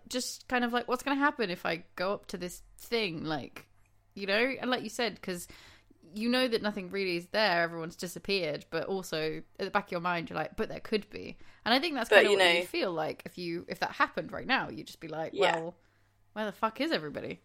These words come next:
Speaker 2: What if there's a big fucking monster waiting behind that sofa?
Speaker 1: Yeah.
Speaker 2: And honestly,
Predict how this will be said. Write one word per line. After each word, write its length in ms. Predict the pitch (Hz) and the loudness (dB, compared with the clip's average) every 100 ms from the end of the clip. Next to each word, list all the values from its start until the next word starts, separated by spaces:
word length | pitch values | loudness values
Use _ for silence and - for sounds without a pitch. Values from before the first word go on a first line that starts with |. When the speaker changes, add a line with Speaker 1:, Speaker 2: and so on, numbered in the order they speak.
| - - _ | -20 -20 _
Speaker 2:
What 200 | 202 190 | 6 6
if 100 | 185 | 6
there's 220 | 196 185 | 4 2
a 40 | 185 | 0
big 200 | 185 175 | -2 -4
fucking 300 | 175 - 170 | -8 -8 -4
monster 640 | 175 175 - 156 151 151 | -4 -4 -6 -2 -2 -2
waiting 260 | 175 160 160 | -2 -4 -4
behind 320 | 165 160 160 | -6 -8 -8
that 140 | - - | -8 -4
sofa? 420 | 165 165 - 160 - - | -2 -2 -4 -6 -8 -4
Speaker 1:
Yeah. 60 | 123 | 6
Speaker 2:
And 60 | 269 | 10
honestly, 460 | 294 285 202 175 | 10 8 8 8